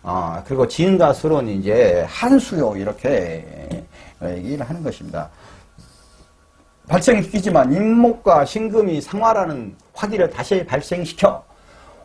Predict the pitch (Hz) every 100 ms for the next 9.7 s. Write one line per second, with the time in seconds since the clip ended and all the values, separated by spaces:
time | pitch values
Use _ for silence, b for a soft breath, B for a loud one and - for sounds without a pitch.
0 | b 135 202 262 240 220 202 180 180 -
1 | - 220 262 233 185 - 160 165 147 139
2 | _ _ _ _ _ _ - 135 190 240
3 | 269 277 262 - _ 147 151 _ 190 208
4 | 160 156 - - - - _ b b b
5 | b 160 196 196 254 254 220 190 160 160
6 | 147 - 202 185 143 113 - 160 151 143
7 | 127 101 113 175 190 175 147 135 113 147
8 | 220 170 - 139 190 - - _ _ _
9 | _ _ _ 82 78 73 62